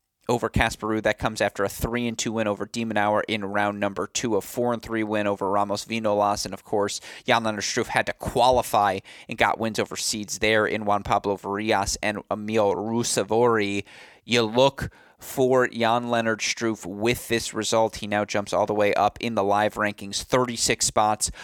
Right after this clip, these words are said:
from one hundred to number sixty-four. You look for Jan-Lennard Struff. It's his first tour level quarterfinal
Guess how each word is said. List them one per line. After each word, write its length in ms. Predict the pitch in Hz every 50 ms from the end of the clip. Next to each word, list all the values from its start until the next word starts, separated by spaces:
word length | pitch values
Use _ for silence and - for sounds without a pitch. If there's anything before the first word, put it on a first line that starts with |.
| - -
from 320 | - - - 160 147 147
one 220 | 147 135 131 127 120
hundred 560 | - - 131 123 120 107 - - 120 117 -
to 140 | - - 117
number 300 | 110 110 110 - 104 107
sixty-four. 920 | - - - - 117 - - - - 104 101 - - 113 113 113 107 104 101
You 160 | 98 101 98 98
look 320 | 104 101 117 117 - - - - - - - -
for 380 | - - - 135 123 123 123 120
Jan-Lennard 680 | 110 113 113 117 120 117 113 117 113 113 110 107 104
Struff. 440 | - - - - - 120 117 - - -
It's 180 | - - - -
his 180 | - 101 -
first 640 | - - - - - 135 131 131 151 147 - - - - - - - _ _ -
tour 440 | - - - 170 165 156 165 165
level 360 | 151 139 131 127 - 139 127 -
quarterfinal 1040 | - - - 131 123 120 110 120 107 - - 117 110 107 107 107 101 101 104